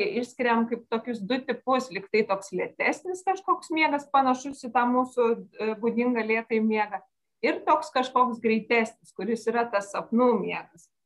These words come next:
Ir vėliau jau išsivysto į pil-, pilnavertę sapnų miego stadiją, tą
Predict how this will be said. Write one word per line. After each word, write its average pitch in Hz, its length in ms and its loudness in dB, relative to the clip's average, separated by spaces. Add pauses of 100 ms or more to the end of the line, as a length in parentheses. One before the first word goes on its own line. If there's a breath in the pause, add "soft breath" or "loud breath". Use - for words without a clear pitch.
(420)
Ir 202 160 0
vėliau 208 320 2
jau 214 140 0
išsivysto 208 580 -4
į 208 220 0
pil-, 247 320 0
pilnavertę 214 680 0
sapnų 233 580 2
miego 220 400 0
stadiją, 208 640 -2
tą 208 200 2